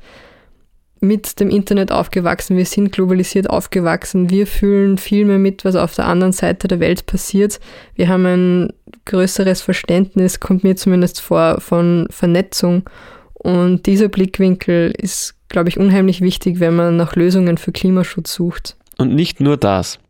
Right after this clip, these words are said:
Speaker 2: Viele vielleicht zementiert scheinende Gesellschaftsstrukturen und Gedankenmuster stellt diese Generation nun in Frage und zeigt auf, dass sich hier vielleicht schon viel mehr geändert hat, als es vielleicht scheinen mag.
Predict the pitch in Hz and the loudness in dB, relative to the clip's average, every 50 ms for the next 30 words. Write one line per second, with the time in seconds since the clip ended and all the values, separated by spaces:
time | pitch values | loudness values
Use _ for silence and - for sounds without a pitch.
0 | _ _ _ - - - - 151 165 165 143 110 - - 110 107 107 - - - | _ _ _ -20 -14 -4 -2 0 2 2 2 0 0 0 0 0 0 -2 -2 -2
1 | 117 110 113 110 - - 147 160 160 - - 120 110 113 110 101 98 - 104 98 | 0 0 0 0 0 0 0 0 0 0 -2 0 0 0 0 0 -2 -2 -4 -2
2 | - - 101 104 101 - 101 - - - - - 101 - - - 107 104 104 104 | 0 0 0 0 0 0 -2 -2 -4 -6 -4 -4 -6 -6 -4 -2 0 0 0 0
3 | 104 - 104 - - 101 - 101 101 - - 110 107 110 120 117 - - 123 120 | -2 -4 -4 -4 -2 -2 -2 -2 -2 -2 -2 0 0 0 0 0 -2 -2 -2 -4
4 | - - - - - - - - - - - 113 113 131 139 147 139 - 143 123 | -4 -10 -16 -16 -14 -16 -16 -12 -10 -4 -2 -2 -2 0 -2 -2 -2 -2 -2 -2
5 | 127 120 117 117 107 110 - - - 110 101 98 104 107 107 117 107 107 107 110 | 0 0 0 0 -2 -2 -2 -2 -2 0 0 0 0 -2 -4 -2 -2 -2 0 0
6 | 107 107 - - 101 98 95 92 90 92 87 - _ _ _ - - 113 - - | -2 -2 -2 -2 0 0 0 0 -2 -4 -6 -6 _ _ _ -6 -4 -2 -2 -2
7 | 110 101 - - - 92 95 110 143 156 - - - - - 113 - 123 110 - | -2 -2 -2 -2 0 0 0 0 -2 -2 -6 -10 -8 -6 -6 -4 -2 -4 -4 -2
8 | - 135 160 185 - - 117 113 113 113 - - 117 110 - - 156 160 170 139 | 0 0 0 0 0 -2 -2 -2 -2 -2 -4 -4 -4 -4 -4 -4 -2 -2 0 0
9 | 117 110 113 120 120 139 95 101 113 120 117 - 120 117 135 - - - _ _ | 0 0 0 0 0 -2 0 0 0 -2 -2 0 -2 -2 -2 -4 -10 -20 _ _
10 | _ _ _ - 107 101 - 104 - - 110 110 110 - - - 98 95 92 92 | _ _ _ -4 -4 -4 -4 -6 -4 -2 -2 -4 -2 -2 -2 -2 0 0 0 0
11 | 92 90 87 90 - - | -2 -2 -4 -4 -6 -10